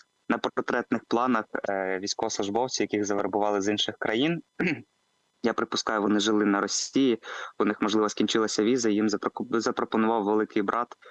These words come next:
е, старий добрий контракт з армією Р Ф. Тобто ми бачили темношкірих іноземців, які, е, потрапили до нас в полон і взагалі не розуміють ані російської, ані англі-, ані англійської.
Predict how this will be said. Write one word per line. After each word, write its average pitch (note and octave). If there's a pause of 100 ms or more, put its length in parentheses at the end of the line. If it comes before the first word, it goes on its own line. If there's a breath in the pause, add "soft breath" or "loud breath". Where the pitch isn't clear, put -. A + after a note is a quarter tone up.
(320 loud breath)
е, F#2
старий A2+
добрий G#2+
контракт A2 (160)
з F#2+
армією G#2
Р F#2
Ф. F#2 (380 loud breath)
Тобто B2
ми D#3+
бачили A#2+
темношкірих A#2
іноземців, A2
які, G#2
е, F#2 (220)
потрапили G#2+
до G#2
нас G#2
в -
полон A2+
і G#2+
взагалі G#2
не G#2+
розуміють G2+
ані G2+
російської, G2+
ані F#2+
англі-, F#2+
ані G#2+
англійської. G2